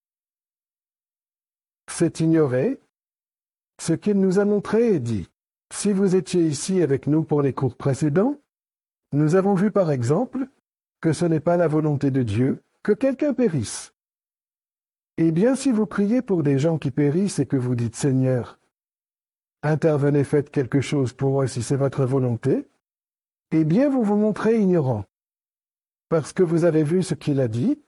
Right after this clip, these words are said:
et il vous a dit que ce n'est pas sa volonté que quelqu'un périsse, et vous continuez à dire que vous ne connaissez pas sa volonté. Non, cela empêcherait la foi. La foi repose sur une fondation,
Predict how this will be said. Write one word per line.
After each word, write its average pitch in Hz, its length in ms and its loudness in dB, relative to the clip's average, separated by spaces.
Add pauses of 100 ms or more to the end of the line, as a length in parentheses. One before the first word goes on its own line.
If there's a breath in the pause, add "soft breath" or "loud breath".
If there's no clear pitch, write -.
(420)
et 147 100 2
il 147 180 2
vous 139 220 0
a 151 80 4
dit 139 320 -2 (840)
que 165 120 0
ce 160 120 -2
n'est 160 180 2
pas 196 180 0
sa 175 140 0
volonté 151 460 0
que 143 120 -6
quelqu'un 117 420 -4
périsse, 127 600 -2 (500)
et 160 120 0
vous 156 120 -2
continuez 233 600 0
à 170 80 2
dire 156 320 -2
que - 100 -2
vous 131 160 0
ne 131 100 0
connaissez 151 420 -2
pas 240 180 0
sa 233 140 2
volonté. 214 560 0 (480)
Non, 151 440 0 (720)
cela 160 400 0
empêcherait 180 480 0
la 196 120 2
foi. 117 380 -8 (560)
La 143 180 0
foi 139 440 -2 (460)
repose 202 580 0
sur 240 220 -2
une 240 120 2
fondation, 160 600 -2